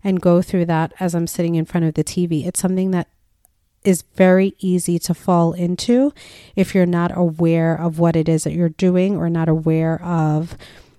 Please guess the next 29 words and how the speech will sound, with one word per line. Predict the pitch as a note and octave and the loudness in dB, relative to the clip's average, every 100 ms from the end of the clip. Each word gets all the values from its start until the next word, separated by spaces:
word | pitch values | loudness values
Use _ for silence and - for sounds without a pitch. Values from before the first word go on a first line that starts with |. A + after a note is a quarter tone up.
| _ | _
um, | G3+ F3 E3 | 0 2 0
just | - F#3 - | 2 0 2
kind | G3+ F3+ | 0 2
of | E3+ | 0
these | - E3 | 0 0
smaller | - - E3 E3 E3 D#3+ D#3+ - | 0 0 0 2 2 2 0 -6
habits | - - F3 D#3+ - | -10 -2 0 -2 -2
that | - - | -6 -2
you | F3+ | -2
may | D#3+ | 0
be | D3+ D3+ | 0 -4
picking | - E3+ D3+ D3 | -4 -6 -4 -8
up. | C3+ - _ _ _ _ _ _ - _ | -8 -14 _ _ _ _ _ _ -20 _
So | - G#3 F#3+ E3+ | 4 8 10 8
just | E3+ G#3 G3+ - | 6 0 -2 0
listening | F#3+ - F#3+ F3+ | 0 0 -2 -2
to | - | -2
your | F3 | -2
body | D#3+ D#3+ D#3+ D#3+ | 0 -2 0 -2
and | D#3+ | -2
paying | F3+ F3 | -2 -2
attention | - F3+ F3 F3+ F3 | -2 -2 -2 -2 -4
to | F3 | -2
what | D#3+ D#3+ | 0 0
it | D#3+ | 0
is | D#3 E3 | 0 0
that | D#3+ | -4
it | - | -2
needs. | A3 G3+ - | -2 -2 -4